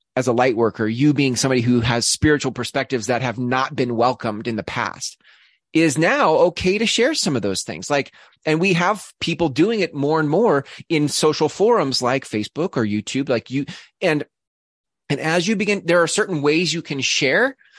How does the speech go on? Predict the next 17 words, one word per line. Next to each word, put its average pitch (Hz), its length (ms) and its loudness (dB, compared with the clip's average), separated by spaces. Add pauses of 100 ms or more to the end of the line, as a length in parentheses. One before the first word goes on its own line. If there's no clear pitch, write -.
(140)
So - 80 -6
not 196 160 2
only 254 180 2
is 170 100 2
it 156 100 -2
more 147 200 0
culturally 151 420 -2
acceptable, 127 580 -2
there 151 160 2
are 139 80 2
ways 175 540 0
you 156 100 -2
can 131 160 -6
share 113 440 -2 (460)
that 123 340 0 (840)
are 127 440 2 (300)
palatable 147 680 0